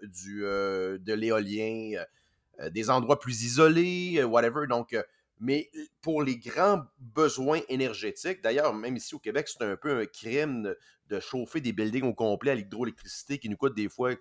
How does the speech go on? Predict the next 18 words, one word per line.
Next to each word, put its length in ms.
plus 200
que 100
dix 180
cents, 480
euh, 100
dix 100
cents 220
le 140
kilowattheure, 800
alors 220
qu'on 140
pourrait 300
des 140
fois 220
acheter 280
du 140
gaz. 380
Tu 60